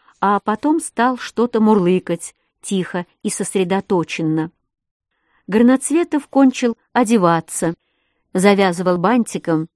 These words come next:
пятнистый галстук перед зеркалом, сердясь на прыщ,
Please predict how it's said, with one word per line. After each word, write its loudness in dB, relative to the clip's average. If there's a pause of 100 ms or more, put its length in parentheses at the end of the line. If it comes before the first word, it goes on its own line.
пятнистый 0
галстук -4
перед -2
зеркалом, -4 (480)
сердясь -2
на 0
прыщ, -8